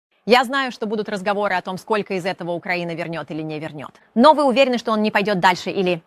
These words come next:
не имеет амбиций в отношении Европы? Очевидно, они обеспокоены этим, так как находятся гораздо ближе географически. Но в две тысячи пятнадцатом году у нас был Крым, он не вернулся. Почему? И он, как вы знаете, зашёл гораздо дальше в этой последней атаке на Украину.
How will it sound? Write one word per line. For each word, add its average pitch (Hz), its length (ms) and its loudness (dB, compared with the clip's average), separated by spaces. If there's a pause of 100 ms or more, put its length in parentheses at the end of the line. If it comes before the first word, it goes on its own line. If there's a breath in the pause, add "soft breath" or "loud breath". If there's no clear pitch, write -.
(160)
не 226 240 4
имеет 214 300 2
амбиций 185 400 -2
в - 20 -2
отношении 175 520 -4
Европы? 156 400 -4 (420 soft breath)
Очевидно, 311 460 2
они 233 200 0
обеспокоены 214 680 -2
этим, 214 340 -4
так 208 160 2
как - 160 -4
находятся 196 440 -4
гораздо 185 300 -2
ближе 180 280 -4
географически. 180 760 -6 (280)
Но 233 180 8
в 202 40 4
две 202 120 0
тысячи 254 180 -2
пятнадцатом 226 260 -2
году 196 240 2
у 175 80 -4
нас 185 160 0
был 180 120 0
Крым, 262 320 2 (220)
он 277 180 8
не 285 80 6
вернулся. 269 640 2 (200)
Почему? 269 580 6 (160)
И 240 100 8
он, 311 120 8
как 302 120 0
вы 269 60 2
знаете, 247 320 2
зашёл 214 280 0
гораздо 202 360 2
дальше 196 380 4
в 185 40 0
этой 196 160 -2
последней 190 420 -2
атаке 185 360 0
на 175 120 -2
Украину. 165 600 -2